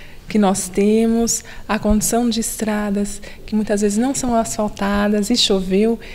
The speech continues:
Então, o balanço, ele é muito positivo. Foi uma eleição exemplar. Demonstra que o brasileiro, e em especial os,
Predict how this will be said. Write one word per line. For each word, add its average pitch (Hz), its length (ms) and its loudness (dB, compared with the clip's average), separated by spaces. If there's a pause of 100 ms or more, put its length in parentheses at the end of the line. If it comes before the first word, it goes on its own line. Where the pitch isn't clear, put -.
(220)
Então, 240 380 0 (100)
o 220 40 -2
balanço, 240 600 4
ele 247 100 2
é 254 160 -2 (140)
muito 269 680 -2 (280)
positivo. 220 760 0
Foi 214 220 0
uma 214 100 4
eleição 233 560 0 (340)
exemplar. 233 800 0 (480)
Demonstra 226 380 0
que - 80 -6
o - 20 2
brasileiro, 220 680 2
e 196 220 0 (360)
em 226 60 -2
especial 214 720 0
os, 214 160 -4